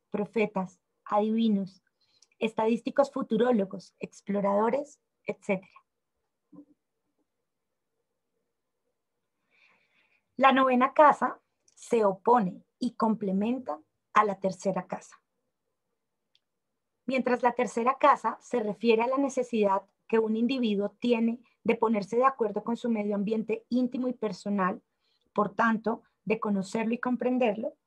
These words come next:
la novena casa es un ámbito en el cual el individuo procura descubrir el significado de campos más vastos de la existencia social que él tal vez no experimente directamente, pero que su mente puede explorar mediante el uso de la analogía,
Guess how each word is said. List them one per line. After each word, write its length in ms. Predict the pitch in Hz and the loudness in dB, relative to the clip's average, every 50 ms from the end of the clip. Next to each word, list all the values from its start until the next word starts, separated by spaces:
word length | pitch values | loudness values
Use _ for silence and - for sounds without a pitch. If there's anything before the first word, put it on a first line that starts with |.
| _ _ _ _ _ _ _ _ _ _ _ | _ _ _ _ _ _ _ _ _ _ _
la 160 | - 240 240 | 2 4 6
novena 380 | 240 240 233 233 226 220 226 226 | 6 6 4 4 2 0 -2 -2
casa 460 | - 262 254 254 - 220 208 - - - | 0 0 0 0 2 0 0 0 0 -2
es 200 | 220 220 - 233 | -4 -2 -2 0
un 100 | 226 240 | 0 2
ámbito 320 | 240 233 247 247 - 254 | 2 0 -2 -4 -4 -2
en 80 | 247 247 | -2 -2
el 160 | 233 214 - | -2 -4 -2
cual 300 | - 214 214 220 226 - - | 2 2 2 2 2 0 -2
el 120 | 240 233 | -2 0
individuo 560 | 226 226 202 220 202 202 202 208 233 233 233 _ | 0 0 0 0 0 0 0 0 0 -2 -4 _
procura 520 | - 196 220 214 - - 240 233 240 247 254 | -4 -2 -2 -2 -2 -2 0 0 2 0 0
descubrir 600 | 269 262 - - 226 220 208 175 220 240 285 - - | -2 -4 -6 -6 -6 -4 -2 -2 -4 -4 -4 -6 -6
el 140 | 240 240 | -6 -6
significado 640 | 233 - 214 196 226 220 - - 185 - - 208 202 214 | -6 -6 -6 -6 -4 -6 -6 -10 -8 -2 0 0 0 0
de 100 | 233 233 | -2 -2
campos 400 | - 220 214 190 - 208 - - | -4 -6 -4 -4 -6 -8 -4 -4
más 240 | 226 226 220 - | -4 -4 -4 -2
vastos 440 | - 247 254 254 - - - 277 285 _ _ - - - - _ | 2 2 2 2 0 -4 -12 -12 -12 _ _ -20 -20 -20 -14 _
de 80 | - 233 | -4 0
la 100 | 233 233 | 0 0
existencia 560 | 226 - - 220 - - 226 220 208 - 220 220 | 0 -2 -4 -8 -6 -4 -4 -4 -4 -4 -6 -8
social 500 | - 247 - - - 220 220 240 302 - - _ _ _ _ _ _ _ - | -6 -8 -8 -4 0 2 2 2 0 -4 -14 _ _ _ _ _ _ _ -2
que 260 | - 240 226 226 233 | 0 2 2 2 2
él 200 | 220 226 - _ _ _ _ - | 0 -2 -4 _ _ _ _ 0
tal 180 | 247 240 240 202 | 2 2 2 4
vez 280 | 220 262 285 285 - | 4 4 4 4 2
no 100 | 240 226 | -2 -4
experimente 640 | - - - - 233 226 240 233 233 220 202 - 214 | -4 -6 -6 -4 -2 0 2 2 2 0 0 -2 -2
directamente, 800 | 220 226 214 214 208 - 202 202 214 226 226 214 - - _ _ _ _ _ _ _ _ _ _ | -4 -2 -2 -4 -4 -2 -2 -2 0 0 0 -2 -4 -8 _ _ _ _ _ _ _ _ _ _
pero 200 | - 240 233 226 | 0 0 2 2
que 100 | - 233 | 0 -4
su 160 | - - 214 | -4 -2 -2
mente 400 | 214 220 233 240 254 247 - 285 | 0 0 0 0 -2 0 -2 -2
puede 280 | 285 - - 233 214 208 | -2 -2 -2 -2 -2 -2
explorar 640 | 208 - - - - 240 220 208 208 208 247 254 - _ _ _ _ - | -4 -6 -12 -10 -4 -2 2 4 6 6 6 4 0 _ _ _ _ -6
mediante 380 | 233 226 226 220 214 208 - | -2 -2 -2 -2 -2 -2 -2
el 80 | 214 202 | -2 0
uso 220 | 208 196 - 220 | -2 -2 -2 -2
de 100 | 220 233 | 0 0
la 80 | 233 233 | 0 0
analogía, 640 | 233 220 214 214 196 185 - - 208 185 190 202 | 0 0 -2 -2 -4 -4 -4 -4 -2 -2 -4 -4